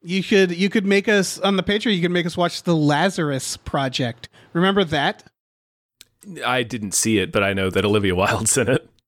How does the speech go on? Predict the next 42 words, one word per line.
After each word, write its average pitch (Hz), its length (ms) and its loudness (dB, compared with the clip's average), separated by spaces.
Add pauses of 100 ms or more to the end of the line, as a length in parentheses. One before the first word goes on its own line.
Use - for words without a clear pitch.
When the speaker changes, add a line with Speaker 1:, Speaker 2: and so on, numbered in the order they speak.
(240)
Speaker 1:
Yeah, 202 400 0
and, 202 280 0
and 196 300 0
Donald 196 360 2
Glover. 156 520 -2 (960)
Speaker 2:
Okay. 165 200 4
Speaker 1:
Remember 202 300 4
that - 80 -6
Donald 190 320 0
Glover's 180 440 2
in 233 200 2
that? 240 260 2 (180)
Speaker 2:
I, 123 240 0
no, 165 300 4
why 135 240 2
would 156 120 4
I? 151 160 2
Dave, 151 280 0
I 131 80 2
just 151 400 0
got 156 180 0
through 143 160 -4
telling 139 320 4
you 127 80 4
that 120 140 2
I 117 60 2
haven't 113 240 0
seen 127 200 0
it. - 160 -2 (580)
Speaker 1:
It's 196 220 -4
not 214 540 0
great. 170 800 -2 (1000)
<laughs> - 60 -6 (920)
That's 294 220 0
my 269 160 2
review 269 460 4
of 269 100 2
The - 80 0
Speaker 2:
And 233 100 2
Speaker 1:
Lazarus 214 540 2
Speaker 2:
the 175 100 -8
only 185 280 4